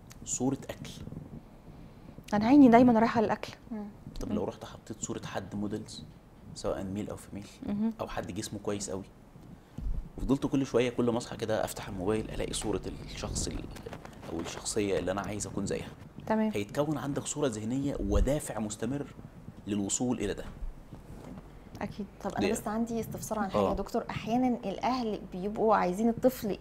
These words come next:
Speaker 3: يعني يحقق الحاجة اللي هم نفسهم فيها، مش اللي الطفل مبدع فيها.
Speaker 1: كويس.
Speaker 3: فممكن هم يكتبوا إن ده دكتور كذا، بس هو ده مش جوه الطفل أصلًا.
Speaker 1: كويس. وإحنا بنتكلم بقى عن التربية الإبداعية، في اختبارات بتظهر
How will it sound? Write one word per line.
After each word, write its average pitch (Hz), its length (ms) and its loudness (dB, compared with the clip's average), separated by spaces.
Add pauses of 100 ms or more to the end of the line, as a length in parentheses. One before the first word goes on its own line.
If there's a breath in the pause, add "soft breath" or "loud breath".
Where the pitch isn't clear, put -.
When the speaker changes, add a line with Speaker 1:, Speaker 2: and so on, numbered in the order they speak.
Speaker 3:
يعني 170 340 2
يحقق 233 320 2
الحاجة 233 240 4
اللي 220 120 8
هم 240 120 10
نفسهم 220 340 6
فيها، 180 400 2
مش 233 320 6
اللي 208 120 4
الطفل 240 340 4
مبدع 190 320 4
فيها. 151 340 0 (160)
Speaker 1:
كويس. - 280 2 (100)
Speaker 3:
فممكن 233 420 8
هم 233 160 8
يكتبوا 220 460 6
إن 196 280 4
ده 208 100 8
دكتور 233 400 6
كذا، 240 400 8
بس 180 340 4
هو 214 340 8 (220)
ده 190 140 8
مش 202 180 6
جوه 214 140 10
الطفل 220 300 2
أصلًا. - 280 0 (100)
Speaker 1:
كويس. 92 260 0 (140)
وإحنا 131 200 6
بنتكلم 117 380 8
بقى 110 100 10
عن 110 80 2
التربية 104 400 10
الإبداعية، 107 540 8 (360)
في - 100 4
اختبارات 110 680 6 (800 loud breath)
بتظهر 143 680 8